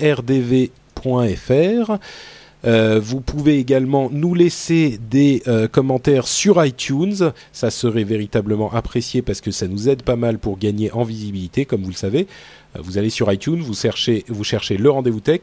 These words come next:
et puis vous laissez une petite review en, avec une petite note. Euh, pour le moment, tiens, j'ai pas regardé à combien on en est. Le Rendez-vous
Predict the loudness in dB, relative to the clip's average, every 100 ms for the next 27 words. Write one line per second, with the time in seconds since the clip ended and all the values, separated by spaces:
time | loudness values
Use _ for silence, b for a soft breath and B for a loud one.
0 | -6 -10 -6 -4 -2 -2 -2 -6 -6 -10
1 | -6 -4 0 -2 B B B B -12 -4
2 | -4 -4 -6 -4 -6 -8 -10 -10 -10 -6
3 | -6 -6 b b b -8 -2 -2 0 -2
4 | -6 -10 -12 -10 -12 -12 -12 -8 -10 -8
5 | -12 -6 -4 -2 -2 -2 -2 0 0 -2
6 | B B B -4 0 0 0 -6 -4 -2
7 | -4 -6 -18 -4 -2 -2 -4 -18 -20 -18
8 | -16 -10 -6 -6